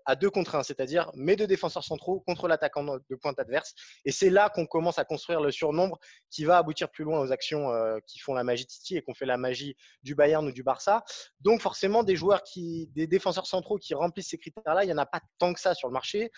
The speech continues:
Euh, si on schématise, un grand costaud, ça correspond pas exactement à ce qu'attend Guardiola. Euh, moi, je, voilà, dans ce prix, on, on évoque les trois cent vingt-cinq millions d'euros. Euh,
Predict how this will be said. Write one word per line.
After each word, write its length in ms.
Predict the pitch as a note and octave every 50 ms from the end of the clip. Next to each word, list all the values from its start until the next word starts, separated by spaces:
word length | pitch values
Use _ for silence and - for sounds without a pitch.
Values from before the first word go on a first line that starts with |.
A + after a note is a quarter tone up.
| - - _ _ -
Euh, 400 | B2+ B2+ B2+ B2 B2 B2 B2 B2+ C3 - _ _ _ _ _ _ -
si 240 | - - - - C#3
on 40 | C3+
schématise, 540 | - - C#3+ C#3 C#3+ - - G#3 F3+ E3 - -
un 120 | C3 C3+
grand 220 | C#3 C#3 D#3 E3+
costaud, 460 | D#3+ - D#3+ - - - F#3 G#3 A3 - - - - - _ -
ça 160 | - - C3+
correspond 340 | - - C3+ C3 - - C#3+
pas 140 | - F3 E3+
exactement 420 | D3+ C3+ D3 C#3+ - D3 D3 D3+
à 40 | C3+
ce 40 | -
qu'attend 220 | - A#2 - B2+
Guardiola. 480 | B2+ B2 C3 A#2+ G#2+ C#3+ D#3+ F#3+ G#3 - - - _ _ _ _ _ -
Euh, 120 | C3+ C#3+ - - _ _ _ -
moi, 360 | C3+ C3+ D3+ F3+ G#3+ A#3+ A#3+
je, 1300 | G3+ D3+ D#3 D#3 D#3 D3+ D3+ D3+ D3+ D3+ D3+ D3 D3 D3 C#3+ C#3+ C#3+ C#3+ D3 C#3+ C#3 - - - - - -
voilà, 180 | D3 D#3+ E3+ D#3+
dans 120 | D3 D3+
ce 100 | C#3+ -
prix, 260 | - G#3 G3+ F#3+ E3
on, 60 | D#3 C#3
on 280 | C#3+ D3 D3+ D3+ D3
évoque 240 | D#3 D3+ D#3+ E3+ -
les 60 | E3
trois 160 | - - E3+
cent 140 | D#3 - E3+
vingt-cinq 280 | D#3 D3 C#3 E3 C#3+ -
millions 180 | D#3+ D#3 D#3 D#3
d'euros. 280 | D#3 D#3+ F3+ G#3 A#3 A3+ - - - - - _ -
Euh, 180 | C#3+ C#3+ C#3 C#3+